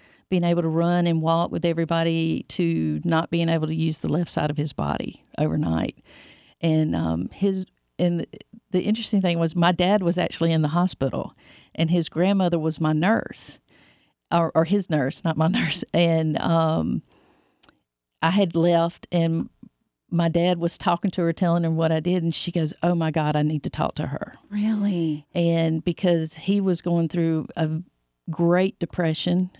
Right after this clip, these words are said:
Speaker 1: um, they really were worried that he was suicidal, um, because he missed out on the sports and being a part of a team. And, um, he came, tried out for a team, uh, turned out to be one of our best athletes,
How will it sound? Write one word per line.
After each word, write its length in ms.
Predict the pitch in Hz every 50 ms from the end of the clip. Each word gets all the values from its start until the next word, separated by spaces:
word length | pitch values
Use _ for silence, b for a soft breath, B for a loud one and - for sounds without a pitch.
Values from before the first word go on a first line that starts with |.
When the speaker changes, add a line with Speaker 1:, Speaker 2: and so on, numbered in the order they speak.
| - - -
Speaker 1:
um, 560 | 160 151 156 165 165 - 60 - - 202 - _ _ _ - _ _ - -
they 180 | 160 170 170
really 300 | 165 160 170 170 175 165
were 140 | 160 160 156
worried 340 | 151 156 156 156 156 151 -
that 120 | - -
he 100 | 151 165
was 120 | 151 156 -
suicidal, 760 | - 160 156 151 - - 156 151 147 - - - - - _ b b b b b b b b b b b -
um, 280 | 156 151 151 151 156 151
because 300 | 170 165 - 180 160 -
he 120 | - 170
missed 440 | 160 160 160 160 160 160 156 - -
out 500 | 143 147 143 139 131 - - _ - - - _ _ _ -
on 180 | 156 151 151 147
the 80 | 147
sports 580 | 147 - - - 151 147 143 143 - - - -
and 80 | 147
being 180 | 139 151 147 143
a 60 | 143
part 200 | - - 151 156
of 80 | 147 147
a 40 | 139
team. 420 | - - 170 165 180 - 113 - B B B B B B B B B B B -
And, 380 | 170 165 160 156 151 139 -
um, 400 | - - - - - - - - -
he 260 | - - - 208 202
came, 640 | - - - 180 170 170 180 185 185 196 196 190 208 - _ _ _ _ _ -
tried 280 | - - 170 165 170
out 200 | 175 175 175 -
for 140 | - 180 175
a 60 | 175
team, 720 | - - 196 190 190 190 190 190 190 185 185 185 180 180 - _ _ _ _ _ _ -
uh, 260 | 151 165 156 135 - - 190 _ _ _ _ -
turned 280 | - 202 190 180 180
out 180 | 175 180 - 175
to 60 | 165
be 160 | - 175 175
one 460 | 170 170 - _ _ - 175 170 175
of 100 | 175 170
our 80 | 165 160
best 280 | - 165 160 175 - -
athletes, 640 | 160 160 165 - 180 170 175 190 - - - -